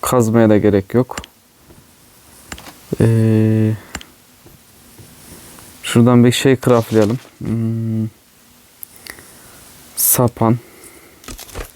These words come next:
Sonra biraz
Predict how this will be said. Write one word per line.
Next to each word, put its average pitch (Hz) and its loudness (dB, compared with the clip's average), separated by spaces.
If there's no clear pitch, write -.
Sonra 117 4
biraz 117 0